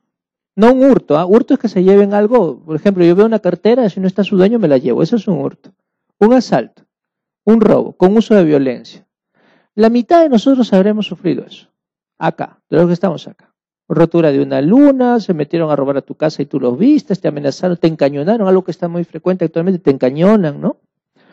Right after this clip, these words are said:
Estás, estás, este, al-, almorzando un día en cualquier restaurante y entran a robarte. Pues bien, después de que te han encañonado, te han insultado, te han, te han tirado al piso, uno no se levanta y está normal y dice, "Ay,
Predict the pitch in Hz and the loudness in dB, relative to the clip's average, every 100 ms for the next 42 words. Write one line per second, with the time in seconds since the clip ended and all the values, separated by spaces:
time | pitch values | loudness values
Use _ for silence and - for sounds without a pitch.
0 | _ - 170 226 - _ _ _ _ 190 | _ -4 2 2 0 _ _ _ _ 0
1 | 240 233 226 - 190 185 180 196 190 190 | 2 2 0 -2 0 2 0 2 2 0
2 | 180 247 254 226 220 240 226 202 233 220 | 0 0 2 0 2 2 2 0 0 -2
3 | - 196 214 262 208 165 175 185 185 180 | -2 0 0 -2 -4 -4 -4 -2 2 2
4 | 147 151 - _ _ _ 190 180 180 110 | 2 -2 -16 _ _ _ 4 6 4 0
5 | _ _ _ _ _ _ _ _ _ _ | _ _ _ _ _ _ _ _ _ _
6 | _ _ _ _ 240 - 480 427 202 214 | _ _ _ _ 0 4 4 4 0 -4
7 | 262 285 233 214 190 196 196 170 165 190 | -4 0 2 2 2 2 4 4 2 0
8 | 196 208 - 165 - 185 185 175 165 180 | 2 0 0 -4 0 2 4 2 2 0
9 | 185 185 170 160 151 147 190 - 156 170 | 0 -2 -2 -8 -10 0 0 2 0 4
10 | 170 160 247 208 - - 165 269 _ _ | 2 2 2 0 -4 -4 -2 -4 _ _
11 | _ _ _ _ _ _ _ _ - 254 | _ _ _ _ _ _ _ _ 0 2
12 | 277 269 285 196 190 233 202 160 208 196 | 4 2 4 4 2 2 0 2 0 0
13 | 185 196 190 190 185 190 208 220 220 220 | 0 2 2 2 0 -4 -6 -4 -4 -4
14 | 214 190 180 185 | -6 -10 -12 -14